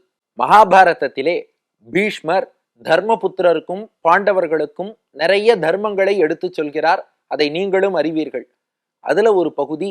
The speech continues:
பசுக்களுக்கும் லக்ஷ்மிக்கும் எப்படி சம்பந்தம் ஏற்பட்டது என்பதை பீஷ்மர் தர்மபுத்திரருக்கு மகாபாரதத்தில் சொல்கிறார். என்னன்னா, ஒரு இடத்தில் பசுக்கள் எல்லாம்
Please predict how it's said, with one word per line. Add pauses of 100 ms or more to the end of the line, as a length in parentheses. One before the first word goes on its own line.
(140)
பசுக்களுக்கும்
லக்ஷ்மிக்கும்
எப்படி
சம்பந்தம்
ஏற்பட்டது (460)
என்பதை (520)
பீஷ்மர்
தர்மபுத்திரருக்கு
மகாபாரதத்தில்
சொல்கிறார். (380)
என்னன்னா, (520)
ஒரு
இடத்தில்
பசுக்கள்
எல்லாம்